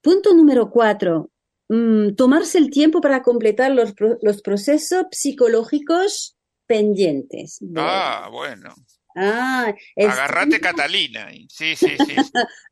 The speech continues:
Speaker 1: Es el momento de
Speaker 2: A
Speaker 1: ordenar
Speaker 2: ver.
Speaker 1: las historias personales
Speaker 2: Uf.
Speaker 1: y de cerrar, y de cerrar procesos, eh, porque hay muchas cosas que pueden frenarnos, ¿vale?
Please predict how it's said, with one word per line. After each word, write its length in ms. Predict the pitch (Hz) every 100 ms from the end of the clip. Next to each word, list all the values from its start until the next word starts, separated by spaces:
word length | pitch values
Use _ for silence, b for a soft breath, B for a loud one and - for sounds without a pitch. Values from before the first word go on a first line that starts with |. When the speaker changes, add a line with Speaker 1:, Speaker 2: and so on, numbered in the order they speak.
| -
Speaker 1:
Es 260 | 233 277
el 140 | 330 262
momento 460 | 233 254 330 403
de 100 | 302
Speaker 2:
A 40 | 254
Speaker 1:
ordenar 400 | 240 226 214 -
Speaker 2:
ver. 100 | 330
Speaker 1:
las 140 | - -
historias 560 | - - 302 339 320
personales 960 | - 254 - 247 254 254 240 180 165 - 165
Speaker 2:
Uf. 380 | 190 185 - -
Speaker 1:
y 100 | 254
de 160 | 254 302
cerrar, 720 | 302 262 240 233 240 294 330 - - _ _ -
y 240 | 220 214
de 220 | 202 226 247
cerrar 640 | - 220 202 214 233 262
procesos, 1000 | 220 220 208 214 202 - 175 - - - B B B
eh, 240 | - 208 208 202
porque 460 | 240 240 277 285 285
hay 320 | 226 247 247
muchas 460 | 226 294 320 311
cosas 400 | - 269 302 320
que 160 | - 254 247 -
pueden 340 | 226 233 269
frenarnos, 880 | 269 254 220 214 226 214 185 170 -
¿vale? 480 | - 180 208 285 -